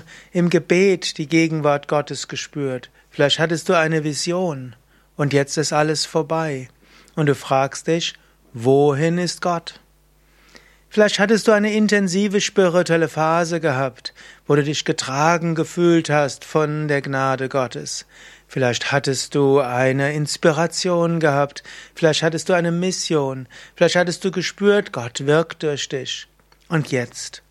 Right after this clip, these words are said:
alles vorbei. „Wohin ist Gott?“, fragst du dich.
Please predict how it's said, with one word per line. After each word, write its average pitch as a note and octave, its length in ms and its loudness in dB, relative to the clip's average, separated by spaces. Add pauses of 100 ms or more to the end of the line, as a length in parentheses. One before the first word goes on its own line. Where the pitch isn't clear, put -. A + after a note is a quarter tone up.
(180)
alles E3+ 380 -2
vorbei. E3 640 -4 (400)
„Wohin D3 540 2
ist D#3 220 -4
Gott?“, F#3 260 -2
fragst - 520 -6
du C#3+ 60 -8
dich. C3+ 420 -10